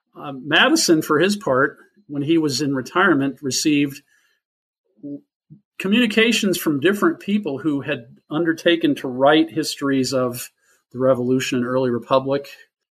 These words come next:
And he, Madison, gave them lots of information. Actually, there's also the most, what was in the nineteenth century, the most famous biography of Patrick Henry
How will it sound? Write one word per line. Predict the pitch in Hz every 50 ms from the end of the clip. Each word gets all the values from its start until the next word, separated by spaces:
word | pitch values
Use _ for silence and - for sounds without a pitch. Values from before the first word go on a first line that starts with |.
| _ -
And | 147 147 147 151 147 143 143 139 - - - - - - - - -
he, | - - 175 185 208 214 202 180
Madison, | 156 139 143 151 170 175 175 170 - - 139 135 131 127 120 120
gave | - 123 127 143 143
them | 143 147 143 143 135 127 117
lots | 113 117 131 151 - -
of | 156 143
information. | 151 156 160 151 143 156 175 170 - 120 -
Actually, | 156 165 175 - 175 151 135 - _ _ _ _ _ _
there's | - 135 127
also | 147 156 170 156 - - 139 135
the | 127 127
most, | 127 143 156 156 - _ _ _ _ _ _ _ _ _
what | - 139 131 147
was | 147 143 139 139
in | 143 131
the | 127
nineteenth | 131 139 143 135 - 139 127
century, | - - 147 147 - 139 131
the | 120
most | 127 127 127 - - -
famous | - 143 147 143 135 -
biography | - 127 123 131 131 143 147 143 - - 135
of | 120 - -
Patrick | - 143 127 - - 117 - -
Henry | 160 175 180 160 131 123 120 120 123 120